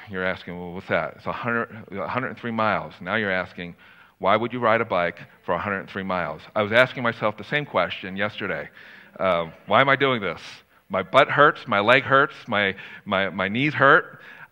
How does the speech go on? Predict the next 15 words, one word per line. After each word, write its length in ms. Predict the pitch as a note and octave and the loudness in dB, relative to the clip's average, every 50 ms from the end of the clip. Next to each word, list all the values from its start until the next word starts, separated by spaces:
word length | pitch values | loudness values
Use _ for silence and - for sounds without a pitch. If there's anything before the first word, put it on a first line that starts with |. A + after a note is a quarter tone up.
| - | 2
um, 420 | A2+ G#2+ G2+ G2+ G2 F#2+ F#2+ G2 G2 - | 4 6 6 6 4 2 0 -4 -8 -4
I'm 160 | G#2+ G#2+ G2+ G2 | -4 -4 -4 -4
sweating, 580 | - - C3 C3+ C#3+ D#3 E3 E3+ E3+ E3 D#3 D3+ - - | -6 2 6 6 8 8 6 4 2 -2 -8 -12 -12 -4
and 140 | - A#2+ A#2 A#2+ | -2 0 2 2
my 160 | A#2+ B2 - | 2 2 4
eyes 240 | C#3 C#3 C#3+ C#3 C3+ - | 6 6 6 4 4 0
burn 320 | - C#3+ C#3 C3+ A2 F#2+ E2+ | 2 4 4 4 2 0 -6
from 180 | - G#2+ G2 | -8 -10 -10
sweat. 300 | - - - B2+ G#2 - | -8 0 4 4 4 6
Why 140 | - B2 D#3+ | 8 8 8
am 100 | G3 G#3 | 8 8
I 60 | G3+ | 6
doing 280 | G3 G3+ G3 F#3 E3+ C#3 | 4 6 4 4 2 0
this?" 180 | G2+ E2+ E2+ - - _ - | -2 -4 -6 -10 -18 _ -2
Right? 240 | - A2 A#2+ C#3+ - | 4 6 6 6 4